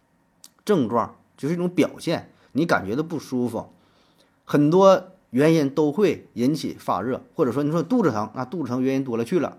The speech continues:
是吧？那阑尾炎呢？你是岔气儿了呀，还是别人打了一下受伤了呀，对吧？这些都叫做症状。那你说这个上火是一种症状还是疾病啊？如果说是症状，那么具体描述一下是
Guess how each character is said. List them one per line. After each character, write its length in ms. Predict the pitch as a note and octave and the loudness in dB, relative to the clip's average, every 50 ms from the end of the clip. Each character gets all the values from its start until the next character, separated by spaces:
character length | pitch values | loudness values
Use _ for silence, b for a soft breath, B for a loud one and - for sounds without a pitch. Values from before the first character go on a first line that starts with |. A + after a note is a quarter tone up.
| _ _ _ | _ _ _
是 120 | - - | -10 -6
吧？ 240 | A#2 A2 G#2+ G2 b b b b b b b b b b b | -4 -4 -4 -4 b b b b b b b b b b b
那 140 | - A#2 B2 A#2+ | -6 -4 -2 0
阑 180 | A#2 B2 C#3+ | 2 2 2
尾 100 | D3 C3 | 2 2
炎 160 | A2 F#2+ G2+ | 2 0 0
呢？ 140 | A#2+ C3 C3 | 0 -2 -2
你 80 | A#2+ G#2 | -4 -4
是 180 | A2 A#2 A#2 | -6 -8 -10
岔 200 | - - - B2+ | -6 -2 -2 -2
气 100 | A2+ C3 | 0 0
儿 80 | C#3+ B2+ | 0 2
了 140 | A#2 A#2 A2 | 2 0 0
呀， 180 | G#2+ G#2 G#2+ - | -2 -6 -8 -8
还 140 | - G2 A2+ | -8 -8 -6
是 100 | A#2 A#2+ | -6 -4
别 140 | - A#2+ | -2 -2
人 100 | B2 B2 | -2 -2
打 180 | B2 - - - | -4 -6 -6 -6
了 60 | A#2 | -4
一 20 | A#2+ | -2
下 120 | B2+ A#2 | -2 -2
受 180 | A#2 - C3+ A#2+ | -2 -4 -6 -4
伤 200 | A#2+ A2+ A2 G#2+ | -2 -2 -2 -2
了 80 | G#2 | -6
呀， 100 | F2+ F#2 - | -8 -10 -12
对 100 | - G#2+ | -14 -12
吧？ 60 | A#2 | -6
这 140 | - F#3 E3+ | -2 -2 0
些 140 | D#3 D#3+ | 0 0
都 120 | D#3 D#3 C#3 | 0 0 -2
叫 120 | D3 D#3 | -2 -2
做 100 | D3+ D#3 | -4 -4
症 260 | D3 D3+ A#3+ A3 D3 | -2 0 0 0 0
状。 240 | A2 A#2+ A#2 F2+ - B B B B B B B | 0 0 -2 -2 -4 B B B B B B B
那 100 | B F3 | B -2
你 100 | F#3+ E3+ | 0 0
说 160 | C3 - E3+ F3 | 0 0 0 0
这 120 | F#3+ G3+ | 2 2
个 100 | F#3+ F3 | 0 0
上 240 | E3 - G#3 G3 E3+ | 2 2 2 2 2
火 160 | C3 - D#2 | 0 -4 -6
是 140 | A#2+ F3 F#3+ | -4 -4 -4
一 20 | |
种 160 | F3 C#3 A#2+ | -4 -4 -2
症 180 | B2+ G#3+ G3+ E3+ | 0 0 2 4
状 280 | C#3 C#3+ C#3 B2 - B B B B | 4 4 4 2 0 B B B B
还 160 | B - A#2+ | B -6 -6
是 140 | B2 C#3+ C#3 | -4 -4 -6
疾 200 | C3+ - - D#3+ | -8 -6 -6 -2
病 200 | D#3+ G#3 G#3 B2 F2+ | 0 0 -2 -2 -4
啊？ 180 | - A2 - B B B B B B | -8 -12 -12 B B B B B B
如 140 | B E3+ A3 | B 0 2
果 100 | F#3+ D#3+ | 2 2
说 140 | D3+ E3+ D#3+ | 4 4 2
是 280 | D#3 F3+ F3+ D3 - B B B B B B B | 2 2 -2 -2 -4 B B B B B B B
症 200 | - C4+ G#3+ F3 | 4 6 6 6
状， 200 | E3 C#3+ - - - | 6 4 4 2 -2
那 100 | E3+ D#3+ | -2 -2
么 100 | D3 C3 | -2 -2
具 200 | - - G#3+ D#3 | -2 -2 -2 0
体 120 | C3+ A#2 | 0 -2
描 220 | G#2 G#2+ A2 C3 | -2 0 0 2
述 220 | D#3 G#3+ F#3 C#3 B2 | 2 2 2 0 0
一 20 | |
下 180 | A2+ C3+ A2+ - | 2 0 0 0
是 320 | - - D#3 C3 - - | -2 -6 -6 -6 -6 -10